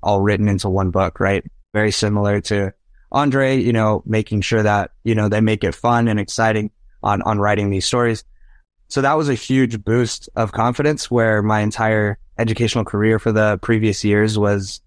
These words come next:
you know, the confidence was kind of dwindled, seeing that I was behind. So then that motivated me. At the age of twelve, I wrote my second book. And right after that, it kind of took off. I was traveling across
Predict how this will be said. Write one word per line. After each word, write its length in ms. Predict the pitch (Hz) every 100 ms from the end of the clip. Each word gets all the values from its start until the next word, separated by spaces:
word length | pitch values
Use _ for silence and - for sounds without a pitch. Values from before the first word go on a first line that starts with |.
| -
you 100 | 107
know, 280 | 98 95 - -
the 100 | 101
confidence 440 | 110 104 107 101
was 120 | 101
kind 160 | 113 101
of 80 | 98
dwindled, 420 | 98 104 117 117
seeing 240 | 117 110
that 120 | 110
I 60 | 107
was 120 | 107
behind. 340 | 104 104 139 - - - - - _ _
So 140 | - 135
then 360 | 131 120 110
that 200 | 107 123
motivated 440 | 120 127 123 120 120
me. 120 | 120
At 120 | 117
the 100 | 113
age 140 | 113 110
of 100 | -
twelve, 320 | - 113 113
I 80 | 107
wrote 180 | 107
my 120 | 101 98
second 340 | 139 127 131
book. 260 | 123 117 - _ 117
And 420 | 117 110 107 104
right 460 | 98 110 120 131
after 260 | 131 120 117
that, 300 | 107 110 107 -
it 100 | 107
kind 220 | 117 107
of 40 |
took 220 | 92 110 101
off. 380 | 101 98 - -
I 100 | 104
was 320 | 104 101 95
traveling 800 | - 113 110 107 107 107 107 101
across 640 | - - 107 101 98 -